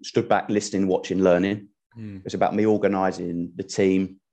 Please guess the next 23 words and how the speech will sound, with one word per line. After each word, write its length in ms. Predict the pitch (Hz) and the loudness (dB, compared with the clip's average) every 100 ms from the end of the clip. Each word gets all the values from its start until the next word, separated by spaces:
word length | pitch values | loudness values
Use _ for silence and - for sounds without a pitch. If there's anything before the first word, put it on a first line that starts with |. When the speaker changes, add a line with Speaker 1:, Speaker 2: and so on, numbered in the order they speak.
| _ _ _ - | _ _ _ -2
Speaker 1:
uh, 180 | 87 82 | 0 0
in 60 | 82 | 0
terms 240 | 98 85 | -2 -2
of 80 | - | -4
travel, 600 | - 107 98 101 95 95 - _ _ _ | -2 0 2 2 0 -4 -12 _ _ _
training, 760 | - 110 98 95 95 95 95 - _ _ _ _ | -2 2 2 2 2 0 -4 -12 _ _ _ _
set 380 | - - - - | -6 0 0 -2
play. 340 | - 101 98 101 | 0 2 2 0
Set 220 | - - | 0 2
play 140 | 127 | 2
is 100 | 110 | 2
probably 180 | - 107 | 0 0
the 80 | 101 | 2
only 140 | 98 | 0
bit 220 | 95 101 95 | 0 -2 0
of 240 | 95 95 _ _ - | -2 -4 _ _ -10
sort 180 | - - | -8 -4
of 60 | |
tactical 640 | - - - 95 92 95 _ _ _ _ _ | -4 -4 -4 -2 -2 -6 _ _ _ _ _
element 280 | 104 98 92 | 0 2 2
that 100 | 80 | 2
I 200 | 85 90 | 4 4
would 160 | 90 | 0